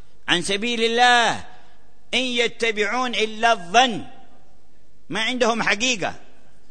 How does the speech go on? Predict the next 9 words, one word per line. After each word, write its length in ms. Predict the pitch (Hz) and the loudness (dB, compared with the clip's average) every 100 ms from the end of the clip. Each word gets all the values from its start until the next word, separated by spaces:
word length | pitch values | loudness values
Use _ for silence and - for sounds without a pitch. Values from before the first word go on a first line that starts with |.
| - | -4
ما 120 | - | 0
عندهم 520 | 233 247 254 240 226 220 | 2 2 4 6 6 4
حقيقة، 540 | 226 247 254 165 - - - - - | 2 2 0 -2 -4 -6 -10 -8 -4
ما 260 | 170 247 | 0 2
عندهم 520 | 247 262 269 247 240 185 | 2 0 4 4 4 2
حقيقة. 600 | 220 240 254 202 123 - - - - - - - - - - - - - - - - - - - - - - - 127 | 2 2 2 2 -2 -4 -8 -10 -10 -10 -10 -10 -10 -10 -10 -10 -10 -10 -10 -10 -10 -10 -10 -10 -10 -10 -10 -8 -2
واحد 400 | 165 170 185 - - - - - - - - - - - - - 160 160 143 | -2 -2 -4 -6 -10 -10 -10 -10 -10 -10 -10 -10 -10 -10 -8 -4 -2 -2 0
بيصلح 540 | 165 160 190 202 190 | -2 0 0 0 0
لك 440 | 180 190 - 180 | 2 0 0 -2